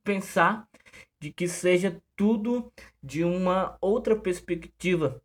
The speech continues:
que vai além do olhar humano, aonde o, o olhar humano, aonde a natureza humana, onde a cabeça humana não consegue entender. Então nós vemos Jesus, quando ele vem à terra, quando ele desce à terra, ele fala:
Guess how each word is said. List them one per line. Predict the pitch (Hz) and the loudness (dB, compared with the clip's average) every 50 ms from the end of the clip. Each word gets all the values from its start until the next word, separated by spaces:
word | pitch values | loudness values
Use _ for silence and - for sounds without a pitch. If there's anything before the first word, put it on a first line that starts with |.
| _ - - _ _ _ _ _ | _ -20 -20 _ _ _ _ _
que | - - 160 | -10 -8 -8
vai | 156 151 143 139 131 - 160 165 170 170 175 170 - | -8 -8 -12 -6 0 2 4 6 6 4 4 2 0
além | 160 160 156 156 165 165 165 | -4 -4 -2 0 0 0 0
do | 160 147 147 | 0 0 0
olhar | 151 147 147 147 151 156 | 0 2 2 2 0 0
humano, | 156 151 156 160 165 175 175 151 143 135 | 0 0 2 4 6 6 6 4 2 0
aonde | 135 135 139 143 151 143 135 147 | 0 0 -2 -2 -2 -4 -4 -6
o, | 151 | -4
o | 151 151 147 143 139 139 143 139 139 | -4 -4 -4 -4 -2 -2 0 0 2
olhar | 143 147 139 139 143 156 160 | 4 4 4 4 2 2 2
humano, | 156 147 143 143 147 165 175 165 147 | 2 0 0 2 4 4 4 4 2
aonde | 143 143 147 147 139 147 147 151 | 0 0 -2 -2 -2 -2 -2 0
a | 151 147 | 0 0
natureza | 147 147 147 - 143 143 147 151 160 156 160 | -2 -4 -4 -4 -2 -2 0 0 -2 -2 -2
humana, | 147 139 139 151 160 156 - - - - - | -2 -2 -2 -2 -2 -4 -6 -12 -10 -4 -2
onde | 143 147 147 156 | -2 0 0 -2
a | 151 | -2
cabeça | - - 170 165 165 143 123 127 147 156 165 185 202 202 - - 185 180 | 0 2 4 4 4 2 0 -2 2 2 2 2 2 -2 -4 -2 2 2
humana | 180 175 170 151 143 143 156 160 165 170 | 4 4 2 2 2 2 2 2 2 2
não | 165 151 147 139 147 | 2 2 0 -2 -2
consegue | 147 - 175 170 170 - - 160 143 147 139 135 143 | -4 -6 -6 -6 -6 -4 -2 0 0 0 -2 -4 -6
entender. | 151 151 156 143 - 151 156 147 156 160 143 120 120 - - - - - - - - - | -6 -6 -6 -4 -4 -4 -2 0 -2 -2 -2 -2 -6 -12 -20 -20 -20 -20 -20 -16 -10 -10
Então | 135 131 - 160 156 | -8 -6 -4 -2 -2
nós | 160 170 170 165 | 0 0 -2 -2
vemos | 165 147 143 165 175 185 175 170 | -4 -4 -2 -2 -2 -2 -4 -4
Jesus, | 151 143 139 139 143 160 170 180 165 - - - - _ _ _ | -6 -6 -6 -2 -2 0 0 0 -2 -8 -14 -20 -20 _ _ _
quando | - 139 135 139 139 131 127 - - - - | -8 -6 -4 -4 -4 -6 -6 -10 -18 -14 -10
ele | 127 127 123 135 127 | -8 -6 -4 -4 -6
vem | - - 123 120 120 147 160 180 180 165 | -8 -10 -8 -4 0 2 2 4 4 2
à | 156 | 0
terra, | - - 160 151 156 170 165 165 | 0 0 0 0 2 0 -2 -4
quando | - 151 139 139 | -6 -6 -4 -4
ele | 135 131 120 | -6 -6 -8
desce | 120 113 143 147 156 165 - 156 | -4 -2 0 0 0 0 -2 -4
à | 139 | -4
terra, | - - 139 143 147 151 147 | -2 0 2 2 2 2 2
ele | 151 156 156 | 2 0 0
fala: | 151 - 175 165 165 156 135 135 | 0 2 4 4 6 4 2 -2